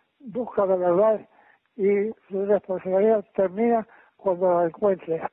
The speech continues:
En cambio, el médico tiene una responsabilidad, eh,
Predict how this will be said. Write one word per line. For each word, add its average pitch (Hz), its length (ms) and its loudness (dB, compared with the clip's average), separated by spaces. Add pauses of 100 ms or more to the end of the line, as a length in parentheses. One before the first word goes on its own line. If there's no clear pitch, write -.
(760)
En 185 120 -12
cambio, 190 480 -2 (280)
el 170 140 -2
médico 214 580 0 (640)
tiene 214 320 0
una 185 200 -2
responsabilidad, 196 840 0
eh, 175 160 -8